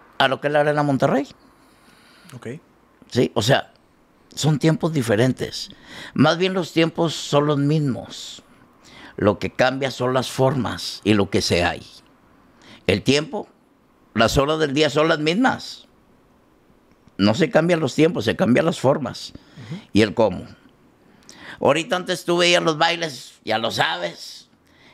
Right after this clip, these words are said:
Speaker 1: en el Aragón, aquí y allá. A nosotros no tuvimos esa oportunidad, tuvimos que hacer nuestro propio salón.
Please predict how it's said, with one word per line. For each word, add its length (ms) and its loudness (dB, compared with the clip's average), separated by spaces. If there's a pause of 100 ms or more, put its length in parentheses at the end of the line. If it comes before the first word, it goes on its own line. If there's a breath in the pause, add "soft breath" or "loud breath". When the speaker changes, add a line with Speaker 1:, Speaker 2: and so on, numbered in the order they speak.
Speaker 1:
en 160 2
el 100 0
Aragón, 960 2 (160)
aquí 300 -2
y 80 2
allá. 260 2 (140)
A 100 2
nosotros 640 0 (300 loud breath)
no 260 2
tuvimos 320 0
esa 160 4
oportunidad, 500 2
tuvimos 280 -2
que 80 2
hacer 160 0
nuestro 260 -2
propio 300 2
salón. 400 2